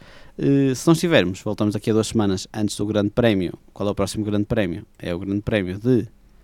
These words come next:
exatamente, o Azerbaijão, nosso favorito. Ah, não, o meu favorito, por acaso. Vamos lá ver se vai compensar. E, e pronto, é isto. Diz um tchau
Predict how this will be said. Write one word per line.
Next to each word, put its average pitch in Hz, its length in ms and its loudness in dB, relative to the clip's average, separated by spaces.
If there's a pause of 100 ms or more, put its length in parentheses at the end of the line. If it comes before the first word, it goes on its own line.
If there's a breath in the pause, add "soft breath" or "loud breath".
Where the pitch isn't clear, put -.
(420)
exatamente, 113 400 -2
o - 20 4
Azerbaijão, 110 640 6
nosso 117 240 8
favorito. 117 560 2 (580 soft breath)
Ah, 104 280 0
não, 95 160 0
o 104 40 4
meu 110 120 6
favorito, 98 340 2
por 98 100 0
acaso. 92 380 -4
Vamos 101 140 2
lá 98 40 2
ver 92 140 0
se - 100 -6
vai 98 120 2
compensar. 101 440 -4 (1400 soft breath)
E, 147 440 8
e 160 60 8
pronto, 139 280 2
é 107 60 6
isto. - 320 -2
Diz 127 160 4
um 113 80 6
tchau 110 260 8